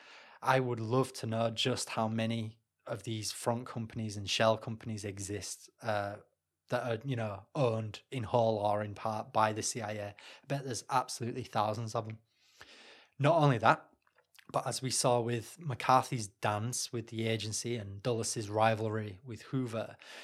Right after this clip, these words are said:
the outfit had also spread its influence through the halls of power in the U S government to the point where the Dulles brothers more or less co-managed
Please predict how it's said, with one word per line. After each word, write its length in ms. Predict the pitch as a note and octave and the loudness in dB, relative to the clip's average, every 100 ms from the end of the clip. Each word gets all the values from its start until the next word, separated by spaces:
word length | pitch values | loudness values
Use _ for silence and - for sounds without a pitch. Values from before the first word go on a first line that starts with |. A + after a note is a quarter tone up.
| - - | -18 -10
the 140 | C3 - | -4 6
outfit 480 | B2+ C#3+ - C3 | 6 6 2 0
had 240 | - A#2+ - - | 0 -4 -6 -2
also 460 | C3+ B2+ - C3+ A#2 | 2 2 2 0 0
spread 320 | - A#2+ A#2 | 0 0 0
its 200 | C3+ - | -2 -4
influence 520 | A2+ - A#2 G#2+ - | -4 -4 -4 -4 -6
through 360 | - A#2+ B2 B2 | -2 0 0 0
the 80 | |
halls 420 | A#2+ A#2+ A2+ A2+ G#2 | 0 2 4 2 0
of 140 | - | -6
power 420 | - A2+ A2+ G#2 - | -4 -2 -2 -6 -8
in 160 | C3+ | -8
the 80 | A2 | -6
U 200 | G#2+ A2+ | -4 -4
S 120 | G2+ | -4
government 400 | - A2+ A2+ A2+ A2+ - - - | -6 -6 -4 -6 -8 -16 -16 -12
to 100 | - | -10
the 80 | A2 | -2
point 280 | - C3+ C#3+ | 2 2 2
where 300 | B2+ A#2+ A#2+ | 4 4 2
the 120 | B2 | -4
Dulles 400 | G#2+ B2+ B2 B2+ | -2 0 2 0
brothers 580 | - A#2+ A2+ G#2+ G2+ - | 0 0 0 -4 -8 -6
more 320 | A#2+ A#2 A#2+ | 2 4 6
or 60 | A#2 | 4
less 400 | A#2 G2 - - _ _ - | 2 0 -4 -6 _ _ -10
co-managed 760 | - B2 A#2+ A#2+ A#2 A2 - | 2 4 6 6 4 0 -4